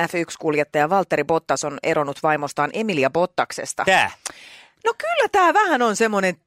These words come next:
Speaker 1: tää.
Speaker 2: Eiks nää nyt ollut ihan semmonen Suomen sweethearts?
Speaker 1: No just, just näin.
Speaker 2: Mutta eiks tää huhuastella vasta vai luotetaanko me tähän?
Speaker 1: No, en, en mä tiedä, kyllä tässä nyt aika vahvasti on oltu sitä mieltä,
Speaker 2: Jaha.
Speaker 1: ö, lähipiirit on, on tätä vahvistanut.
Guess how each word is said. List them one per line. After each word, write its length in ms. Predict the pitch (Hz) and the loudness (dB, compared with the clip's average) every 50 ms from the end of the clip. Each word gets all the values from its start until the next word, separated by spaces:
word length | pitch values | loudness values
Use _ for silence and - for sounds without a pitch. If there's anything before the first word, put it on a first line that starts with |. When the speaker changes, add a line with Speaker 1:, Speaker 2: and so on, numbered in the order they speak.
| _ | _
Speaker 1:
tää. 400 | - 285 277 277 254 220 175 156 139 | 0 2 4 4 4 2 2 0 -2
Speaker 2:
Eiks 180 | 160 170 - - | -4 -6 -4 -4
nää 120 | 180 180 | -2 -4
nyt 140 | 175 156 - | -2 -2 -4
ollut 180 | 170 165 156 147 | -4 -2 -2 -4
ihan 140 | 151 139 | -4 -6
semmonen 300 | 123 143 131 131 123 120 | -6 -6 -6 -6 -6 -6
Suomen 300 | - - 131 123 117 107 | -4 -2 -2 -2 0 -2
sweethearts? 840 | - - - 117 110 101 - - 78 73 71 73 - - - - - - - | -4 -4 -2 -4 -4 -4 -6 -8 -8 -8 -8 -8 -10 -12 -12 -12 -10 -10 -2
Speaker 1:
No 160 | 320 349 370 - - 427 480 | 0 0 -2 -2 -4 -4 -2
just, 300 | 494 508 440 - - - _ 254 247 | 0 0 0 -2 -6 -10 _ -10 -2
just 340 | 330 415 415 - - - - 208 | 0 0 0 0 -4 -6 -6 -2
näin. 340 | 202 196 190 185 175 156 143 | 0 2 2 2 2 2 2
Speaker 2:
Mutta 160 | 139 180 180 | 2 2 2
eiks 160 | 175 - 143 | 2 0 0
tää 120 | 208 202 | -2 -2
huhuastella 560 | 190 190 170 180 156 127 - - 123 107 98 87 | -2 -2 -2 0 0 0 -2 -2 -4 -4 -2 -4
vasta 220 | 87 - - 85 | -4 -6 -6 -6
vai 120 | 85 85 | -6 -4
luotetaanko 420 | 87 113 113 101 98 92 90 85 80 | -4 -4 -4 -2 -2 -4 -4 -6 -8
me 100 | 82 76 | -10 -12
tähän? 220 | 73 - - - - - - - - - - - - - - _ - | -12 -14 -14 -16 -20 -20 -20 -20 -20 -20 -20 -20 -20 -20 -20 _ -8
Speaker 1:
No, 340 | 302 339 349 349 339 330 294 | -2 0 2 2 2 2 0
en, 200 | - 302 320 - 294 311 - | 0 0 -2 -2 -4 -4 -4
en 100 | 330 339 | -2 -2
mä 100 | 339 339 | 0 0
tiedä, 180 | 330 311 302 294 | 0 0 0 0
kyllä 140 | 302 294 | -2 -2
tässä 180 | 240 277 277 320 | -2 -2 -4 -4
nyt 120 | 311 269 302 | -2 0 0
aika 200 | 294 285 285 247 | 0 0 2 0
vahvasti 480 | 277 285 285 233 214 196 - - 190 | 2 0 2 0 -2 -2 -2 0 0
on 120 | 185 180 185 | 0 0 2
oltu 280 | 151 180 180 170 175 | 0 0 0 0 -2
sitä 280 | 151 175 165 - 165 156 - - | -4 -4 0 0 0 -2 -2 -8
mieltä, 540 | 131 156 147 143 143 135 - 104 107 - - 95 95 92 | -6 -2 0 2 2 2 2 0 0 0 -2 -8 -6 -4
Speaker 2:
Jaha. 320 | 95 98 85 - - - | -4 -4 -4 -6 -8 -10
Speaker 1:
ö, 200 | 98 78 73 50 | -8 -8 -8 -6
lähipiirit 640 | - 117 156 151 151 147 - 151 143 135 123 127 - | -4 -2 -2 -2 -2 -4 -4 -2 -2 -2 -2 0 0
on, 180 | 123 127 123 - - | 0 -2 -2 -4 -6
on 120 | - 139 131 | -8 -4 -4
tätä 220 | 135 - 139 131 | -2 -2 0 0
vahvistanut. 580 | 135 131 131 139 - 127 - - 123 - 165 | 0 0 0 -2 -6 -8 -6 -6 -6 -8 -8